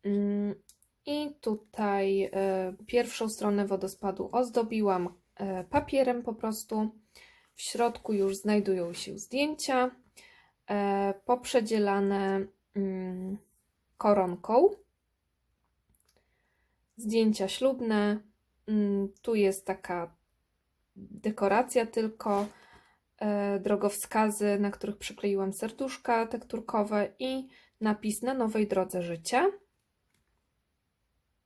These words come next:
Wodospad prezentuje się w ten sposób. Zamykany na magnes oczywiście.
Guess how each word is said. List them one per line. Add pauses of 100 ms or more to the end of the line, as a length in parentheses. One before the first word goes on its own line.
(580)
Wodospad
prezentuje
się (140)
w
ten
sposób. (680)
Zamykany
na
magnes
oczywiście.